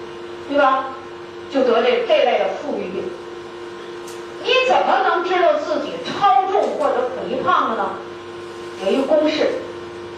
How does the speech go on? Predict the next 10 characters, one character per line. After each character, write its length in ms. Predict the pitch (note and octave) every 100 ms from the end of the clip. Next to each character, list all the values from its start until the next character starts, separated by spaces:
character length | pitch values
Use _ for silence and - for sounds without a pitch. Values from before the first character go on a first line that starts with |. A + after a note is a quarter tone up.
| -
希 120 | B3 B3
望 160 | G#3
大 160 | - F#3
家 180 | F#3 F#3
能 120 | F3
记 160 | -
住。 1160 | - - - - - - - - - - - -
啊， 280 | G3+ - - - -
公 180 | D4+ D4+
式， 300 | D4+ B3 -